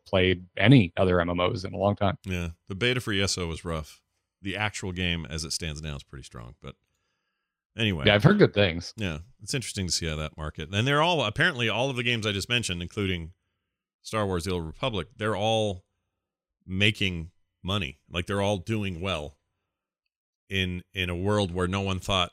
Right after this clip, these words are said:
Speaker 2: anything but Warcraft. And that, that doesn't even count, like, Final Fantasy fourteen, that's still doing well. And they're a subscription-based game, and they're doing great.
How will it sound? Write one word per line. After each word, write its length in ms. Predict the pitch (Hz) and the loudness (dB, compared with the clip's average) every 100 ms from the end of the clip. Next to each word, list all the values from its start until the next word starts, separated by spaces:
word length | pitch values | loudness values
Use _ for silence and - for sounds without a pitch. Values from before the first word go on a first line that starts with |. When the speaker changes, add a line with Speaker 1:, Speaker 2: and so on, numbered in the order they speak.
| _ _ | _ _
Speaker 2:
anything 360 | 101 101 104 90 | -2 -2 -2 -4
but 120 | 92 | -4
Warcraft. 540 | 95 92 - 87 82 | -2 -2 0 0 -2
And 160 | - 117 | -2 -2
that, 160 | 135 131 | 0 0
that 60 | |
doesn't 140 | 156 135 | 2 0
even 140 | 107 | -2
count, 240 | - 131 90 | -2 -2 -2
like, 120 | - | -4
Final 200 | 101 87 | -4 -4
Fantasy 320 | 98 82 87 | -4 -4 -6
fourteen, 540 | - 78 - 127 123 | -10 -10 -2 0 0
that's 180 | 104 90 | -2 -4
still 200 | - 104 | -2 -2
doing 300 | 104 104 98 | 0 -2 -2
well. 300 | 95 95 95 | -4 -4 -4
And 160 | 92 92 | -4 -2
they're 140 | 123 | 0
a 60 | 107 | 0
subscription-based 760 | - - 147 - 87 85 - | -2 -4 -6 -6 -4 -4 -6
game, 220 | 87 85 82 | -6 -4 -4
and 80 | |
they're 100 | 101 | -6
doing 300 | 127 92 76 | -6 -8 -8
great. 280 | 71 104 73 | -2 -2 -2